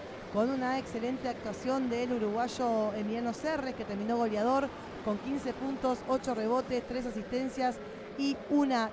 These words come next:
tapa. Dime, trece puntos, doce rebotes, doble doble para él. Griffin también doce unidades y siete, eh, rebotes. Y por el lado del conjunto de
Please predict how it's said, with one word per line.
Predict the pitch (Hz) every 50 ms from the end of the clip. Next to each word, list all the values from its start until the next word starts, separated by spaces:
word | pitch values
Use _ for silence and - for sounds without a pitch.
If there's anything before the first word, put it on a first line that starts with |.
| - - -
tapa. | 311 302 294 - - 285 285 277 - - - - - - - - - -
Dime, | 294 330 359 330 302 277 277 269 -
trece | 262 254 269 233 196 254 -
puntos, | - 277 294 294 247 - 269 262 254 - - 226 202
doce | 226 262 269 262 - 269 254 247 240
rebotes, | 220 226 233 254 294 302 302 277 254 226 - - - -
doble | 320 349 339 302 262 262
doble | 262 294 294 285 269 262 240 240 233 220 220 214 214 208 - -
para | 262 254 240 240 262 277
él. | 285 294 - - - - - - -
Griffin | 262 285 339 320 - 302 277 262
también | 247 233 240 254 277 277 269 262 233
doce | 240 262 277 247 - 277 254
unidades | 269 277 269 262 254 262 269 269 269 269 - - - 247
y | 254 254 - -
siete, | - 269 269 262 - - 262 254 247 240 233 233 226 - - - - - - -
eh, | 214 214 214 208 208 - - 226
rebotes. | 233 247 277 277 277 311 320 320 - 320 330 311 - - - - - - 269
Y | 294 330 330
por | - - 285 294 294
el | 285 269 262
lado | 262 269 269 277 262 269 262 254 247 247 240 240 233 226 226 220 220 214 214 208 208 202 - - - - - - - - 214 196
del | 269 277 269 277 285 294 294 285 269 254 240 233 226 214 - - - - - -
conjunto | 240 240 233 208 - 285 294 294 277 254 - 277 247 233 226 214 - - - - - - - 240 202
de | 269 269 262 247